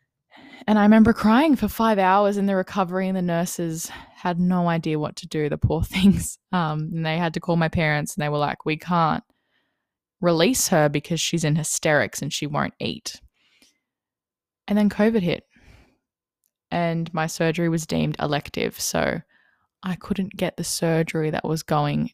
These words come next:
to help me. And that's where it kind of went into a spiral, 'cause we knew what was wrong. I had waited so long, but then we couldn't do anything about it because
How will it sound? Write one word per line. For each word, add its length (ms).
to 200
help 480
me. 240
And 120
that's 380
where 220
it 100
kind 560
of 140
went 120
into 200
a 40
spiral, 540
'cause 140
we 100
knew 200
what 140
was 160
wrong. 260
I 80
had 80
waited 340
so 180
long, 360
but 140
then 80
we 80
couldn't 240
do 100
anything 260
about 280
it 100
because 400